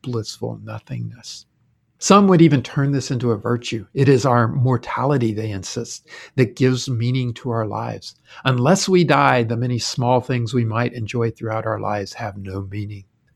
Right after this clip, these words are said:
This objection fails for lack of imagination.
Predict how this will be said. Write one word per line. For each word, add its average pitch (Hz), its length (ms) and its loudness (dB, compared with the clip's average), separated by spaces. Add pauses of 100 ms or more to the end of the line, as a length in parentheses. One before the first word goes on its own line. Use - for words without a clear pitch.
This 147 240 4
objection 143 560 2
fails 113 560 -2 (120)
for 127 300 -4
lack 110 380 -2
of 113 100 -2
imagination. 107 920 -6